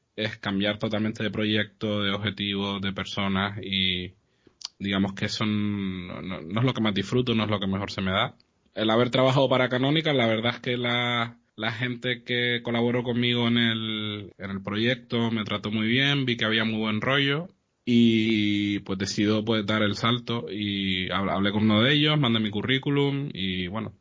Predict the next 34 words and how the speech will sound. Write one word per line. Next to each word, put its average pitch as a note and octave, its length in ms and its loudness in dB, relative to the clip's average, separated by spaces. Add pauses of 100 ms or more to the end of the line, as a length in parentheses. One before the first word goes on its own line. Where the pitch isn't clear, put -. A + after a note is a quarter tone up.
la - 100 -6
verdad G2 180 -4
que G2 80 -10
todo G#2 180 -4
salió, G#2 520 -2
eh, - 960 -12
bueno, F#2+ 180 -8
tardó, A2 320 0
tardó B2 240 4
un C3 80 4
par C3+ 140 4
de B2+ 80 4
meses C3 220 4
en A#2 80 6
aclararse, A#2 580 2
pero G#2+ 160 -2
fue A2 140 -6
relativamente G#2+ 800 -2
fácil. G2 420 -6 (460)
Y G2+ 160 0
bueno, A#2+ 240 2
en A#2 60 -6
cuanto G2+ 300 0
me G2+ 100 4
dan G#2+ 180 4
el A2 140 4
trabajo, A#2 460 2
me C#3 360 2
decido A#2+ 360 -2
irme, G2+ 720 0
irme G2+ 360 -4
para F#2+ 360 -2
Las F#2 160 -4
Palmas. A#2 380 -4